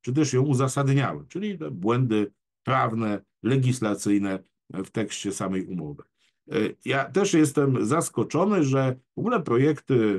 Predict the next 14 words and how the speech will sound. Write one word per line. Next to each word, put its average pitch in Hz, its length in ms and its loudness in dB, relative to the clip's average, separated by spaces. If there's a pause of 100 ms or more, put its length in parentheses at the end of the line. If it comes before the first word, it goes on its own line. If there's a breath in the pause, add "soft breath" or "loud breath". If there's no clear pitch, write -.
(300)
e, 90 120 -12
ustaw, 123 680 -2 (480)
e, 95 300 -2
są, 135 880 0 (420)
e, 95 480 -2
przygotowywane, 127 1300 0 (400)
e, - 40 -16 (340)
nie 202 300 -2
przez 139 240 -2
specjalistów 123 1040 -4 (180)
od 101 140 -4
legislacji, 95 880 -4 (380 loud breath)
tylko 170 420 2
przez 117 360 -2